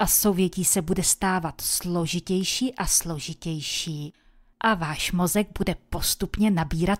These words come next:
obrátky. Ale to předbíhám. Začneme jednoduše. Budu říkat česky. Vy překládejte do angličtiny. Obchod. Shop.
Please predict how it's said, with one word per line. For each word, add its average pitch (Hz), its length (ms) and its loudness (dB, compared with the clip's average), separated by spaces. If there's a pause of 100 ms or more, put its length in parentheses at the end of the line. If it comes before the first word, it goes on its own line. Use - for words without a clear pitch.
obrátky. 160 760 -2 (840)
Ale 190 220 4
to 180 120 -4
předbíhám. 175 960 2 (640)
Začneme 185 580 4
jednoduše. 165 880 2 (300)
Budu 202 200 6
říkat - 400 0
česky. - 640 -2 (420)
Vy 160 220 0
překládejte 170 720 2
do 175 200 2
angličtiny. 170 760 2 (1500)
Obchod. - 760 2 (2000)
Shop. - 540 0